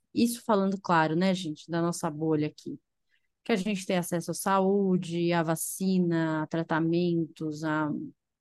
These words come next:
mil coisas, a gente sabe de muita coisa, a gente sabe como envelhecer melhor, envelhecer com mais saúde, então a chance da gente viver aos cem anos é muito grande. E aí,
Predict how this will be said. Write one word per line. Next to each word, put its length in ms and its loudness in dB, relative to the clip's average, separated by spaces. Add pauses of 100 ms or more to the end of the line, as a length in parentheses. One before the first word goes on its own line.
(120)
mil 340 2
coisas, 580 0
a 60 -4
gente 200 0
sabe 400 2
de 120 -6
muita 300 -6
coisa, 380 -2
a 20 -8
gente 240 -6
sabe 380 0
como 200 -4
envelhecer 520 -2
melhor, 360 0
envelhecer 440 -6
com 120 -8
mais 180 -4
saúde, 320 -4
então 160 -4
a 100 0
chance 680 -4 (580)
da 100 2
gente 300 -4
viver 240 -2
aos 160 -2
cem 220 -2
anos 220 -4
é 80 2
muito 380 2
grande. 540 -4 (840)
E 140 4
aí, 580 2